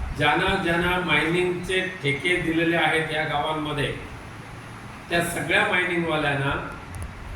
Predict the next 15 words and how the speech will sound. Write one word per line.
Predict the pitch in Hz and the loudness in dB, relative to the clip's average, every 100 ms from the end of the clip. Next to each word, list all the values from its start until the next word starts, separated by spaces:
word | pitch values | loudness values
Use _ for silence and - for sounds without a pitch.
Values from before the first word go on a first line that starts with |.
| - - | -8 -2
शासनाने | 160 151 - 185 175 175 185 190 - | 2 2 2 2 4 2 2 0 0
आपले | 143 175 185 | -2 0 0
दरवाजे | 151 151 160 156 160 180 190 - - - - - - - - - 170 | 2 2 2 2 2 2 0 -2 -10 -12 -12 -14 -14 -14 -14 -10 0
पूर्णपणे | 196 214 226 214 220 233 | 2 2 2 2 2 2
उघडे | 180 185 202 | 2 2 2
करून | 202 185 185 | 0 -2 0
दिलेले | 170 165 160 | 0 2 2
आहेत. | 160 135 131 127 - - - - - - - - - - - - - - - - - | 4 2 2 -2 -4 -6 -12 -14 -14 -14 -14 -14 -14 -14 -14 -14 -16 -16 -16 -14 -4
ग्रामपंचायत | 139 - - 196 196 190 214 220 - | 2 2 2 2 2 2 2 2 0
किंवा | 208 202 | 0 0
स्थानिक | - 165 202 180 | 0 0 0 -2
ग्रामसभा | 165 165 147 - 165 139 113 - - - - - - - - - - - - - - | 0 0 0 0 0 0 0 -4 -8 -12 -14 -12 -10 -6 -6 -4 -6 -8 -14 -12 0
किंवा | 190 220 | 4 4
जमीन | 214 185 190 190 | 4 0 2 2
मालक | 170 143 | 2 2